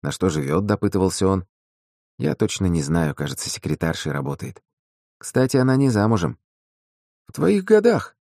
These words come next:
И не замужем? А пора бы», насмешливо сказал Энна.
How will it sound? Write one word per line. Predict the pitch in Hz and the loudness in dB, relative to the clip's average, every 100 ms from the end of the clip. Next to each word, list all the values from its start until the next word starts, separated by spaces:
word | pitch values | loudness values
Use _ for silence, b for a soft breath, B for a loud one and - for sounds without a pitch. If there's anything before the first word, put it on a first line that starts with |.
| _ _ _ _ | _ _ _ _
И | 175 | 0
не | 214 | 2
замужем? | 220 254 208 90 64 - _ _ _ _ _ - | 4 4 2 2 -2 -10 _ _ _ _ _ 0
А | 185 | 0
пора | 190 240 240 214 208 | 2 4 6 6 6
бы», | 208 160 _ _ | 6 4 _ _
насмешливо | - 101 95 80 - 73 | 0 0 2 0 0 -4
сказал | 71 78 73 73 | -2 -2 0 -4
Энна. | 73 65 57 - | -6 -6 -8 -14